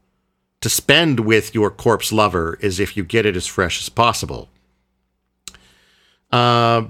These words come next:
but no, instead, uh, he ends up going home and just sort of, like,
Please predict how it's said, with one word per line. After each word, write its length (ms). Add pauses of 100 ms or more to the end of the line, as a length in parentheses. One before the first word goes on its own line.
but 140
no, 220
instead, 580
uh, 200
he 520
ends 200
up 280 (120)
going 260
home 420
and 100
just 160
sort 120
of, 120
like, 300